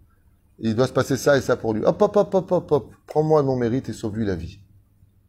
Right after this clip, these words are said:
Et tu vois ton frère aujourd'hui, je sais pas pourquoi, qu'est-ce que je t'aime aujourd'hui ? Et d'où ça vient, ces trucs, euh, d'élan, euh, je t'adore, et le lendemain, euh, on prend des... Ma, mais, Makara.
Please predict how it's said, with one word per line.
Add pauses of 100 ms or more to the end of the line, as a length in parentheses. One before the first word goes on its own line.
(760)
Et
tu
vois
ton
frère
aujourd'hui,
je
sais
pas
pourquoi,
qu'est-ce
que
je
t'aime
aujourd'hui ? (1160)
Et
d'où
ça
vient,
ces
trucs,
euh,
d'élan,
euh, (200)
je
t'adore,
et
le
lendemain,
euh, (560)
on
prend
des...
Ma,
mais,
Makara.